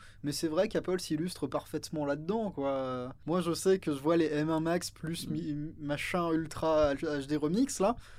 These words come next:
Speaker 1: enfin quatre K re-,
Speaker 2: Mhm.
Speaker 1: seize K remix.
Speaker 2: Seize K remix, attention.
Speaker 1: <laughs> C'est-à-dire que moi, j'ai un, j'ai un MacBook Pro M un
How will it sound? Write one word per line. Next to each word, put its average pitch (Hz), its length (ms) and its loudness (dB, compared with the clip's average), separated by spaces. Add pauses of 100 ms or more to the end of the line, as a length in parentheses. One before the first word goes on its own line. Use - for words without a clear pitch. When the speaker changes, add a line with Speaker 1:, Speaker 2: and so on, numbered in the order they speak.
(220)
Speaker 1:
enfin 143 160 -2
quatre 175 200 2
K - 80 -8
re-, 202 240 6 (140)
Speaker 2:
Mhm. 131 240 0
Speaker 1:
seize 196 360 4
K - 100 8 (120)
remix. 202 340 4
Speaker 2:
Seize - 100 -2
K 185 120 4
remix, 170 440 0
attention. 127 360 -12 (260)
Speaker 1:
<laughs> 147 200 -6
C'est-à-dire 170 460 2
que - 100 0
moi, 185 320 4
j'ai 156 100 0
un, 147 220 0 (240)
j'ai 135 80 0
un 143 80 2
MacBook 160 500 -2
Pro 190 380 -2
M 160 180 0
un 165 180 0